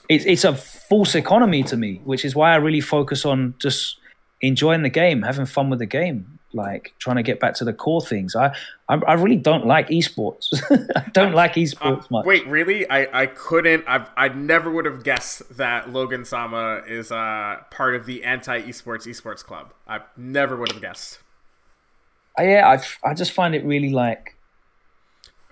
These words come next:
Speaker 1: against all of the strengths and positives that the F G C are about, which is, like, personality,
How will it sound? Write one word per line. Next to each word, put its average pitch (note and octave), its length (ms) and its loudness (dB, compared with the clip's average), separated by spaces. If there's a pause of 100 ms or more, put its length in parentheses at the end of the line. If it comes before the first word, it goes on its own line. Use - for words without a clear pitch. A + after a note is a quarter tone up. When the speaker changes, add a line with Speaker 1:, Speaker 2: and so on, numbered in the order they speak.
(140)
Speaker 1:
against C#3 960 -2 (1160)
all E3 240 6
of C#3 120 -2
the C3+ 200 0 (140)
strengths - 600 -2
and B2+ 160 -4
positives B2 640 -2
that A2 160 -4
the A2+ 160 0
F B2+ 160 2
G B2 160 2
C A#2+ 260 4
are A#2 60 6
about, G2+ 400 0
which G2 180 -4
is, A2+ 140 -4
like, G#2+ 260 -2
personality, A#2 1120 2